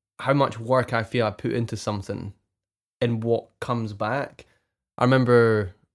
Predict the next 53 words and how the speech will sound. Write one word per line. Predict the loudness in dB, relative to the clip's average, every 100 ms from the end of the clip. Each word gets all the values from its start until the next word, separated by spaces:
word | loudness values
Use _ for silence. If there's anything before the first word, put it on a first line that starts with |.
| _ _ -4
when | -2
I |
was | -2 -2
first | 0 0 0
doing | -4 -2 -4
social | -6 -6 -4
media, | -4 -4 -6 -8 -6
it | -4
was | 0 0
easy | 0 0
just | -2 -2
to |
make | -2 -2
a | -4
video | -4 -2 -4 -4 -6
and, | -8 -10 _ _ _ _ _ _ _ _ _ _ _ -20 _ -4
I | 4
don't | 6
know, | 6
it | 4
was, | 0 -4 -12 _ _ _ _ _ -4
people | 0 2
were | 4 4
more | 4 2
engaged | 2 0 -2
with | -2
it | 0
naturally, | 0 0 0 -2 2
probably | 2 2
'cause | 0 -2
the |
space | -4 -2 -2 -2
was | -6
a |
lot | -2 -2
smaller. | -2 0 2 0 -2
But | -2
now | 0 0
that |
the | -2
space | -4 -4 -4
is | -10
so | -8 -4
big, | 0 0 0 -8 _ _ _ _ _
you | 0
know, | 2
I | 2
could | -2 0
put | 0 2
hours | 2 0 0
into | -2 -2
making | -2 -2 -4
something | -4 -6 -4 -6 -6